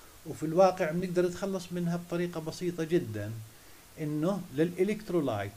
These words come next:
مش لسنجل أيون، بدنا نحكي عن إلكترولايت. لو كان في عندك إلكترولايت زي صوديوم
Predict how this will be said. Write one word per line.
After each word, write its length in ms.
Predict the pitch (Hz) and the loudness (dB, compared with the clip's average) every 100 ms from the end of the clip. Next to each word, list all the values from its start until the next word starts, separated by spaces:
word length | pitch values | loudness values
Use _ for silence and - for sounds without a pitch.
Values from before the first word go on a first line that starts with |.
| - | -8
مش 160 | 185 220 | -4 -2
لسنجل 420 | 214 202 151 135 | -2 -2 -2 -2
أيون، 260 | 131 127 | -4 -6
بدنا 160 | 139 143 | -4 -6
نحكي 180 | 139 151 | -6 -6
عن 140 | 151 | -4
إلكترولايت. 800 | 139 139 123 113 110 101 90 107 | -4 -8 -8 -8 -6 -4 -6 -8
لو 100 | 123 | -10
كان 240 | 117 170 | -6 -6
في 100 | 175 | -4
عندك 300 | 175 185 170 - | -4 -2 -4 -4
إلكترولايت 720 | 190 208 208 147 131 107 98 101 - | -4 -4 -6 -6 -4 -2 -4 -8 -10
زي 140 | 123 120 | -8 -8
صوديوم 480 | - 160 143 139 | 0 0 2 -2